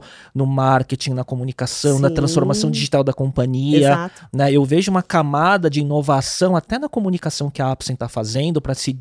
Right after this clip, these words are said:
Speaker 1: diferenciar. Eu vou, eu vou te contar uma curiosidade. Outro dia eu tava numa reunião, é,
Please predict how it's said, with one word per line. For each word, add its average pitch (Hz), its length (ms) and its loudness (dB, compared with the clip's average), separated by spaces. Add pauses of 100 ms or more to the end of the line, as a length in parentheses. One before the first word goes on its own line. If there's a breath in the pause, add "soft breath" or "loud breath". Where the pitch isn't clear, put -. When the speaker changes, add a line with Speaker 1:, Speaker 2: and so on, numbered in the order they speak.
(180)
Speaker 1:
diferenciar. 147 840 0 (500 loud breath)
Eu 151 80 -4
vou, 170 100 -4
eu 185 60 -6
vou 196 80 -6
te - 80 -16
contar 196 160 -6
uma 180 80 -4
curiosidade. 151 480 2
Outro 156 180 -2
dia 151 100 0
eu 175 40 -2
tava 160 220 0
numa 147 180 0
reunião, 135 720 2 (460 loud breath)
é, 120 420 2